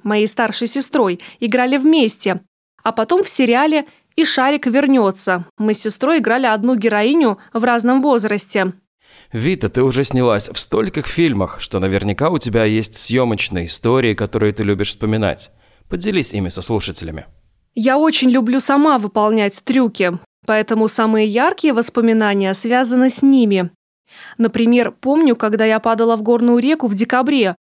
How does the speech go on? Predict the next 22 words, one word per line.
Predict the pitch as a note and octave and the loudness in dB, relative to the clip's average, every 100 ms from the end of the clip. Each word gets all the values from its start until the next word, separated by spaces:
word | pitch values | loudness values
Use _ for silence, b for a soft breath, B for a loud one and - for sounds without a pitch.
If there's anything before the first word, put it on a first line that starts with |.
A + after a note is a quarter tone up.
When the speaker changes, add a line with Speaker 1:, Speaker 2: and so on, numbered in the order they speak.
| _ _ | _ _
Speaker 1:
Потом | A#3+ A#3 B3 A#3+ | -4 0 2 4
меня | A#3+ A#3+ | 4 2
отправляли | A#3 A#3+ A#3 B3 A#3+ | 0 -2 0 2 2
погреться, | A#3+ A#3+ A#3 D#4+ G4 - A3 | 2 0 2 0 2 0 0
а | A3+ | 4
мне | A#3+ C4 | 4 4
хотелось | C4+ C4+ C4+ C4+ C4 | 0 0 0 0 0
ещё | C#4+ - E4 | 0 2 0
в | A3+ | 2
реку. | B3 A#3 A3+ G#3 - _ _ _ B B B | 0 0 0 -2 -2 _ _ _ B B B
Когда | C#4 B3 E4 | -2 0 2
я | F4 | 2
ежедневно | C4+ B3+ B3 B3 D4+ D4 B3+ | 2 0 0 0 2 0 0
закалялась | A#3 A#3 G#3+ G3 G#3 G#3+ G3 | -2 -2 -2 0 0 0 -2
для | G3 | -2
выполнения | G3+ G#3+ G#3+ G#3+ A3 A3 A3 | -2 -2 0 0 0 0 0
трюка, | G#3+ A#3+ A3+ G#3 G3+ - | -2 0 0 0 -4 -2
опуская | G#3+ A3+ - B3 A3+ | -2 -2 -2 0 0
лицо | A3 A3+ - D4+ | 0 -2 -2 0
в | D4 | 0
ледяную | A#3 G#3 A3+ A#3 A#3 | 0 0 2 2 2
воду. | G#3+ A3+ G#3+ G3+ F#3+ | 0 0 0 0 -4